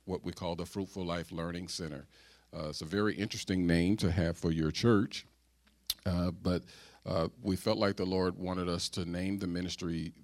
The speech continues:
that, that part of the ministry, the Learning Center, because, uh, so much is really not understood about the purpose of the,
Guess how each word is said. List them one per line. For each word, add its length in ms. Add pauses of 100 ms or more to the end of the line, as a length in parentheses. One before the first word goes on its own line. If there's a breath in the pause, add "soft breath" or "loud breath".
that, 400
that 200
part 200
of 60
the 80
ministry, 440
the 100
Learning 400
Center, 440
because, 840 (600 loud breath)
uh, 260
so 640
much 400
is 320 (240)
really 340
not 320
understood 580
about 320
the 80
purpose 760
of 280
the, 220